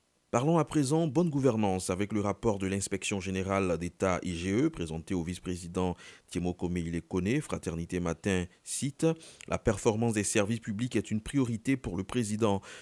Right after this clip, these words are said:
Le rapport d'activité deux mille vingt-trois met en lumière les progrès réalisés par l'I G E et le mandat souligne que le, l'inspecteur général et le mandat souligne que l'inspecteur général d'État, Awa Ndoli, a été félicité pour son travail.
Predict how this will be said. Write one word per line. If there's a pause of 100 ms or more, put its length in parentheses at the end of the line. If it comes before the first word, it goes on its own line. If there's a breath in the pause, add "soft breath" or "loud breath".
(120)
Le
rapport
d'activité
deux
mille
vingt-trois
met
en
lumière
les
progrès
réalisés
par
l'I
G
E (260 loud breath)
et
le
mandat
souligne
que
le,
l'inspecteur
général (440 soft breath)
et
le
mandat
souligne
que
l'inspecteur
général
d'État, (360 loud breath)
Awa
Ndoli,
a
été
félicité
pour
son
travail.